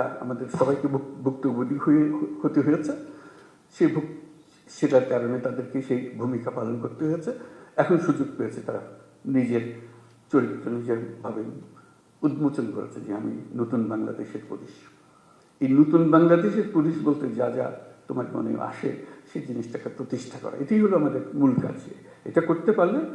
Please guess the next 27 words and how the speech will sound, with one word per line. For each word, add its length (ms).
আমরা 200
আমাদের 260
এই 160
যে 80
সুযোগ 240
সৃষ্টি 300
হলো, 160
আমি 140
যে 80
এটা 180
সুযোগের 380
উপরে 160
জোর 200
দিচ্ছি, 260
অভ্যুত্থানের 680
কার-, 200
কারণে 280
যে 60
সুযোগ 200
সৃষ্টি 320
হয়েছে, 220
যার 220
কারণে 280
আমরা 140
নতুন 180
বাংলাদেশের 520
কথা 200